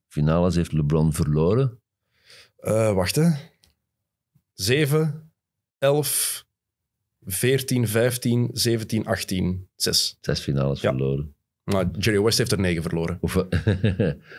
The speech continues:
Speaker 2: <laughs> Oh, maar, en dat is het logo van de N B A.
Speaker 1: Hoe vaak heeft hem finales verloren met een ploeg? Maar goed, hey, vooral duidelijkheid. Hè? Voordat ze denken, die guns die is de LeBron aan het afkraken. Ik, ik wil het over Iverson hebben. Als je met een bende losers rondom je,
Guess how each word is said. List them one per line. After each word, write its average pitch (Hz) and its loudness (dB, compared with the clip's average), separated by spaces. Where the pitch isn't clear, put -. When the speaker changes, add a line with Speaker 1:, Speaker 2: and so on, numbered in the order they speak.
Speaker 2:
<laughs> 160 -2
Oh, 240 2
maar, 190 2
en 190 0
dat 196 2
is 170 0
het 175 -4
logo 185 2
van 175 2
de 175 0
N - 2
B 127 0
A. - -12
Speaker 1:
Hoe 82 2
vaak 90 0
heeft 90 0
hem 90 2
finales 90 2
verloren 85 2
met 85 2
een 78 0
ploeg? 95 -4
Maar 85 0
goed, 92 0
hey, - -2
vooral 50 -6
duidelijkheid. - -8
Hè? - -8
Voordat - -4
ze - -6
denken, 58 -2
die 55 -2
guns 58 -2
die 60 0
is 58 0
de - -2
LeBron 57 -2
aan 64 -2
het 62 -4
afkraken. 65 -2
Ik, 58 -4
ik - -18
wil 64 0
het 58 -4
over 53 -2
Iverson 58 -2
hebben. 57 -2
Als 76 0
je 80 0
met 76 2
een 67 0
bende 67 0
losers 69 0
rondom 62 0
je, 82 0